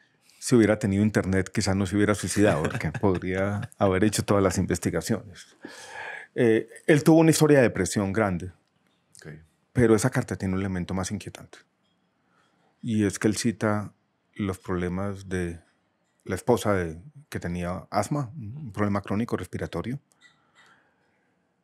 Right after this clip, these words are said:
Speaker 1: Pero Alma, eh, Lotte Alman le había escrito a su hermana, que estaba en Inglaterra, en Bath, precisamente, dos semanas antes, que ella se sentía mucho mejor, pero que Stefan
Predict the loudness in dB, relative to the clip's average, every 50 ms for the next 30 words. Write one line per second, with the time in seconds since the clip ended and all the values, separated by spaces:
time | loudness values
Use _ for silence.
0 | _ _ _ _ _ 4 4 6 6 6 4 4 0 -4 _ _ _ _ _ _
1 | _ _ _ _ _ _ _ 0 2 4 4 2 2 0 -6 _ _ _ _ -2
2 | 0 0 0 -2 2 4 4 4 4 4 2 2 2 2 0 -2 -4 -6 -8 -10
3 | _ -2 0 0 0 0 0 -2 -2 -4 -4 -4 -4 -2 0 -2 -2 -2 -2 -2
4 | 0 2 0 0 0 -2 -2 -4 -8 -8 -6 -6 -4 -2 -2 -2 -2 -4 -4 -4
5 | -4 -4 -4 -6 -6 -4 -4 -4 -4 -4 -4 -8 _ -12 -12 -12 -10 -10 -10 -8
6 | -8 -10 -12 -14 -16 -18 -20 _ -2 2 2 2 2 0 -2 -2 -2 -2 -2 -2
7 | -4 -6 -8 -12 -16 -16 -18 -20 _ _ _ _ _ _ _ _ _ _ _ _
8 | -2 -2 0 -2 -2 -2 -4 -2 -2 -2 -2 -2 -2 -2 -2 -2 -2 -2 -6 -8
9 | -10 _ _ _ _ _ _ _ _ _ _ _ _ _ _ _ _ 2 2 2
10 | 2 -2 -2 -2 -4 -2 2 2 2 4 2 0 -2 -4 -6